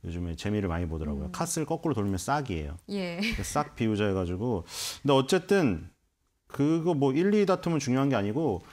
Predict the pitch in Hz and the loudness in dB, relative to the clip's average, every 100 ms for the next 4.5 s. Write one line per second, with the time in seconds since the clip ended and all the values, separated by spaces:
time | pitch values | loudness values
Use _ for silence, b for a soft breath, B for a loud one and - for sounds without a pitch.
0 | B 185 220 233 208 160 120 120 98 98 | B -2 2 4 4 4 4 4 4 2
1 | 90 110 139 131 135 165 226 254 208 120 | 0 0 2 4 4 4 4 4 4 4
2 | 120 98 127 220 240 170 117 95 87 73 | 4 4 6 6 6 4 4 2 0 -2
3 | 76 71 - 113 123 156 180 180 170 156 | -6 -4 0 2 4 4 2 2 4 4
4 | 143 131 127 120 | 4 4 4 2